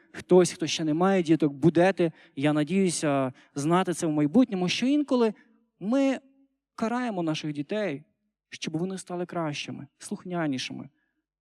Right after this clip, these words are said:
І ці покарання, це не є наша кінцева мета, це не є наша ціль, це є інструмент, метод, який ми використовуємо для того, щоб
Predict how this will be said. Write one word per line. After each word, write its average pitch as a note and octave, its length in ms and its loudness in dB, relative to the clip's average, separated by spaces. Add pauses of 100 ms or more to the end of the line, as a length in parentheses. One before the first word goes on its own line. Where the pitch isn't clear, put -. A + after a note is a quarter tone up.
(440)
І F3+ 80 0
ці - 180 0
покарання, G#3 720 0 (180)
це - 180 -6
не G3 120 0
є A3 160 2
наша G#3 340 -2
кінцева G3+ 520 -4
мета, F#3+ 440 -4
це - 140 -8
не F#3 140 -2
є G#3 100 0
наша G3+ 280 -2
ціль, A#3+ 380 0 (280)
це G3+ 200 0
є G3+ 80 2
інструмент, F#3+ 920 -2
метод, F3 440 -2
який E3+ 200 0
ми E3+ 100 2
використовуємо F3 680 0
для E3+ 100 0
того, F#3+ 260 0
щоб D#3+ 400 0